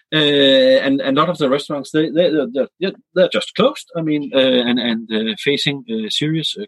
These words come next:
consequences. But some of them, uh, I, I just read about a restaurant this morning. They produce their own mozzarella or something like that. Um, and, uh, they've started a takeaway, uh,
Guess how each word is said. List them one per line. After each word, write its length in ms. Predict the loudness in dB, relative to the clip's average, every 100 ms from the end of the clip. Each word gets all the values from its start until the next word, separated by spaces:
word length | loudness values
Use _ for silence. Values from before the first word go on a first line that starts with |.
| -10
consequences. 640 | -12 -8 -8 -6 -8 -8 _ _ -20 -20 -10 -4
But 140 | -2
some 260 | 0 0 0
of 140 | 0
them, 340 | 2 2 -2 -2
uh, 60 |
I, 440 | 2 4 2 0 -2
I 60 | -2
just 200 | -2 0
read 140 | 0
about 220 | 2 -2
a 40 | -2
restaurant 380 | -2 -4 -4 -4
this 160 | -4
morning. 400 | -2 0 0 -2 -2
They 200 | 0 0
produce 440 | 0 -2 0 0
their 240 | 0 2 4
own 360 | 4 2 -2 -6 -6
mozzarella 680 | -4 -2 -2 0 2 2 0
or 100 | -2
something 280 | -6 -6 -6
like 220 | -8 -8
that. 200 | -8 -8 -10
Um, 380 | -10 -10 -10 -12 _ -20 -20 _ _ _ -4
and, 300 | -2 0 2
uh, 720 | 2 4 4 4 6 4 4
they've 200 | 2 0
started 420 | 0 0 0 -2
a 300 | 0 0 0
takeaway, 600 | 0 0 0 2 2 2 0
uh, 600 | 2 2 2 2 0 -2